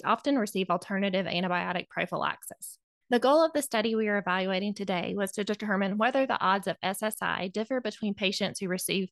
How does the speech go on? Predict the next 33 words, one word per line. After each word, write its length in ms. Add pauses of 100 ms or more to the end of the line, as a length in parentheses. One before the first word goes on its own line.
beta-lactam 680
prophylaxis 880
and 120
those 200
who 100
received 480
alternative 580
agent 320
prophylaxis. 840 (560)
This 160
was 160
a 80
retrospective 760
cohort 400
study 520 (120)
conducted 440
between 460 (300)
October 460
two 160
thousand 320
nine 440
and 120
April 300
twenty 260
sixteen 640 (600)
in 120
a 80
tertiary 560
care 240
hospital 540
in 100
Ontario, 540
Canada. 560